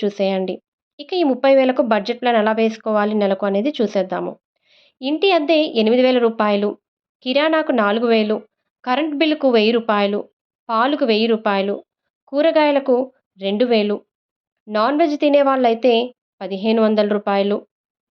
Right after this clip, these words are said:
ఇక పండ్లు తినేవాళ్ళు అంటే ఫ్రూట్స్ తప్పనిసరిగా తీసుకోండి. పదిహేను వందల రూపాయలు సరిపోదు అని అనుకుంటే సీజనల్ ఫ్రూట్స్ ఉంటాయి కదండి, వాటిని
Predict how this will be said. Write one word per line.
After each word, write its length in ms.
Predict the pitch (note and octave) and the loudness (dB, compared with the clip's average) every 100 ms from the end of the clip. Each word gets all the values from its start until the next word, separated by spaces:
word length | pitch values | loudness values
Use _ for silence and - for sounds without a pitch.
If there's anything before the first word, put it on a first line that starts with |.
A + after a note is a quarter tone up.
| _ _ _ _ | _ _ _ _
ఇక 160 | D4+ D#4 | -6 -2
పండ్లు 460 | C#4+ B3 A3+ C4 D4+ | -2 0 0 2 2
తినేవాళ్ళు 580 | C#4+ A#3+ A3+ G#3+ G#3 - - | 2 2 2 0 -2 -6 -10
అంటే 240 | A3 B3 C4+ | -6 0 0
ఫ్రూట్స్ 560 | C4 - C#4 C4+ - A#3 - _ _ - | -2 0 2 2 0 -6 -6 _ _ -12
తప్పనిసరిగా 720 | G#3+ C4+ C#4+ C#4+ C4 B3+ B3+ | -4 -2 0 2 2 4 2
తీసుకోండి. 600 | B3 A#3 - A3+ A3+ B3 | 0 -6 -4 -2 0 0
పదిహేను 420 | A#3+ G3+ G3+ A3+ A3+ | 0 -2 2 2 4
వందల 220 | A3 G#3+ | 4 2
రూపాయలు 380 | A3 A#3 A3+ A#3 | 0 0 0 0
సరిపోదు 480 | G#3 G3 A#3 A3+ | -2 -2 -2 0
అని 120 | A#3 G#3+ | 2 2
అనుకుంటే 480 | G3+ A3+ A3 A3 | 0 -4 -2 0
సీజనల్ 500 | A3 - A#3+ B3 D4 | 0 -2 0 2 2
ఫ్రూట్స్ 340 | C#4+ C#4+ C#4+ B3 | 2 2 2 2
ఉంటాయి 240 | A3+ G#3+ | 2 2
కదండి, 360 | G#3 G3+ G3+ C#4+ | 0 -2 0 -2
వాటిని 480 | A3+ G3 G3+ A#3+ | 0 -2 0 -2